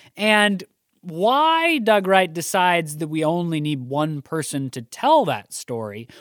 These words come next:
why make this play a one-person show? Because the, the framework for Search for Signs of Intelligent Life in the Universe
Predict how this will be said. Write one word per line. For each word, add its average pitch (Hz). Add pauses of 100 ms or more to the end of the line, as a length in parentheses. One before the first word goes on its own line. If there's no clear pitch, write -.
why 196
make 190
this 170
play 107 (300)
a 143
one-person 131
show? - (180)
Because 254
the, 262
the 214
framework 294
for 180
Search -
for 180
Signs 170
of 151
Intelligent 151
Life 131
in 131
the 123
Universe 131